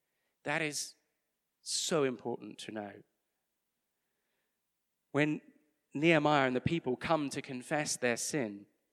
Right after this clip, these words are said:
they put another marker in the sand,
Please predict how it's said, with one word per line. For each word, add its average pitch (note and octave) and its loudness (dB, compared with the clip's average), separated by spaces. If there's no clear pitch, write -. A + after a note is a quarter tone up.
they D3+ 8
put F#3 2
another D#3+ 4
marker C3 0
in A#2 -4
the A2+ -6
sand, G#2 -6